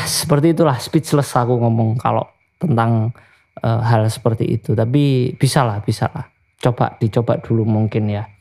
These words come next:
Eh, ya intinya, intinya seperti itu, Sobat Sambat, Sobat Ambiar boleh, eh, kirim D M, kirim P M ke admin, nanti akan admin bacakan dan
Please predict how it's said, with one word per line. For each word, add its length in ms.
Eh, 760
ya 240
intinya, 640
intinya 240
seperti 560
itu, 240
Sobat 560
Sambat, 560
Sobat 480
Ambiar 480
boleh, 320
eh, 240
kirim 320
D 160
M, 400
kirim 320
P 80
M 320
ke 160
admin, 480
nanti 320
akan 320
admin 400
bacakan 960
dan 400